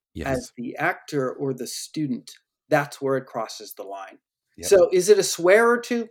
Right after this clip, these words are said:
Speaker 2: Not really. But if you're getting at something that is about,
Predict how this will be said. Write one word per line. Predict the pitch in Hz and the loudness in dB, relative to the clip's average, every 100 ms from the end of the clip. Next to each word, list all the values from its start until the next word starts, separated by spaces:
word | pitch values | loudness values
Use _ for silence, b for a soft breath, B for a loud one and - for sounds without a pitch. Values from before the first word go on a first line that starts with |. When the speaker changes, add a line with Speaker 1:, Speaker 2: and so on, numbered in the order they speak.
| 240 | -2
Speaker 2:
Not | 240 226 - | -2 -2 -4
really. | 127 120 120 120 - b b b _ | -4 -2 -2 -4 -10 b b b _
But | - 202 - | -2 -2 -2
if | 214 | -6
you're | 202 226 | -4 -4
getting | 180 208 240 269 | 0 0 2 2
at | 240 | 0
something | - 196 175 185 180 | -4 -4 -4 -4 -2
that | 165 160 | 0 0
is | 147 | -2
about, | 147 139 151 143 139 | -4 0 2 2 -2